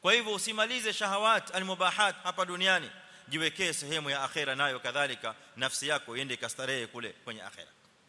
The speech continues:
Ndio maana katika salafu salih, ili kutilia nguvu masala haya, walikuwa sahaba na tabi'in wa man ba'dahum, walikuwa hawapendi kuzama sana katika mubahat,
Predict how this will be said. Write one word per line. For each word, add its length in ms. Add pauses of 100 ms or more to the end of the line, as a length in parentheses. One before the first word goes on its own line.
(960)
Ndio 180
maana 240
katika 280
salafu 360
salih, 340 (500)
ili 240
kutilia 720
nguvu 340
masala 400
haya, 340 (420)
walikuwa 640 (540)
sahaba 540 (400)
na 260
tabi'in 580
wa 80
man 160
ba'dahum, 460 (400)
walikuwa 400
hawapendi 640
kuzama 480
sana 360
katika 440 (140)
mubahat, 560